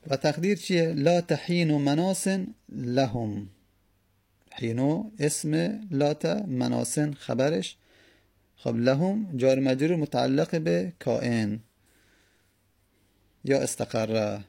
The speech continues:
پس "لا تحین مناسن کائناً لهم" یا "مستقراً لهم"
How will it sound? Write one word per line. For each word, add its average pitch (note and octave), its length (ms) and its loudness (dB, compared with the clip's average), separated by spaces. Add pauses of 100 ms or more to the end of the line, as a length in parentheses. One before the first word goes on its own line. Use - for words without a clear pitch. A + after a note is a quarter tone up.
پس - 280 -6 (120)
"لا B2 280 2
تحین D3+ 500 0
مناسن D#3+ 680 0
کائناً B2 400 0
لهم" G2+ 420 -2 (1200)
یا B2 120 0
"مستقراً A#2 720 -2
لهم" G2+ 460 -4